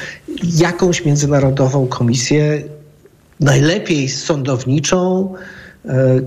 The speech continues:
która w którymś momencie byłaby w stanie, mm, to ocenić. Bardzo łatwo wpuścić się też w pułapkę na przykład białego fos-, e, fosforu, e, bo bardzo często słyszymy:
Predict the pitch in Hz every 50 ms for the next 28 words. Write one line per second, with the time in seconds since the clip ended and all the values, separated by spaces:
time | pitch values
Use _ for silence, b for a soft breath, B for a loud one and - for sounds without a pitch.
0 | - - - - - 175 175 170 160 160 160 156 160 - - - - - - -
1 | - - 165 165 170 175 175 175 151 - 143 139 139 156 160 139 - 147 127 135
2 | 135 139 135 127 120 131 117 - - - - 123 123 123 123 120 113 113 120 -
3 | 127 - - - _ - - 131 120 113 120 127 - - 123 123 - - - -
4 | 110 98 92 85 - - - - - - B B B B B B B B B -
5 | 139 151 196 220 214 247 240 220 180 185 190 226 233 - - - 202 190 185 -
6 | - - - 190 196 190 - - - 190 - 196 180 190 175 - - - - 160
7 | 156 165 180 180 - - - 160 139 170 151 170 170 - - - 226 226 220 196
8 | 175 151 139 147 143 143 139 127 120 127 - - 139 131 - - - - 131 123
9 | 123 - 123 - - - - 110 98 90 87 - B B B B B B B B
10 | B B B - - 196 135 127 139 143 - - 143 135 151 156 156 156 151 151
11 | 147 - - - - - 220 208 226 214 240 226 226 - - 226 226 202 - 202
12 | 175 - - 175 - - 180 170 160 151 147